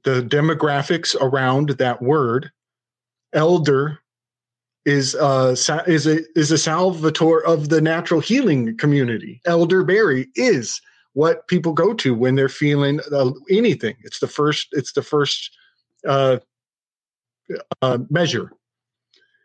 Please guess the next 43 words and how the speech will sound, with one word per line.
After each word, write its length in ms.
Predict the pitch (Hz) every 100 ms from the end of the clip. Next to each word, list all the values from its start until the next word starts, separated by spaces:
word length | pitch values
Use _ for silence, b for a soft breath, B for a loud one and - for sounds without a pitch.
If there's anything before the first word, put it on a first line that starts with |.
| _ _ _ _ _ _ _ 143
And 160 | 143
then 260 | 147 143 139
save, 760 | - 175 196 156 143 185 - - -
it's 140 | 131
almost 400 | 156 147 156 151
like 200 | 156 156
it 100 | 170
was 160 | 151 147
telling 360 | 160 214 190
you, 120 | 135 135
"Save 360 | - 147 165
up 140 | 175 175
your 120 | 151
elderberry, 520 | 160 180 160 139 127
save 280 | - 160 160
up 160 | 165 165
your 100 | 156
natural 360 | 147 151 165
medicine, 460 | 143 151 156 - 120
save 320 | - 156 151
up 160 | 160 147
your 140 | 151
remedy, 600 | 143 160 160 - 123 123
save 360 | 120 151 151 147
up 180 | 156 160
what 140 | 160
the 120 | 160
elders 380 | 147 156 151 131
taught 380 | - 165 175 139
you, 100 | 127
'cause 180 | 139 123
you're 100 | 139
gonna 260 | 156 139
need 280 | 143 175 196
it 140 | 143 139
when 160 | 143
you 120 | 131 127
kick 340 | - 185 -
this 200 | 160 -
medical 400 | 156 180 185 135
system 380 | - 151 - 127
to 100 | 135
the 180 | 127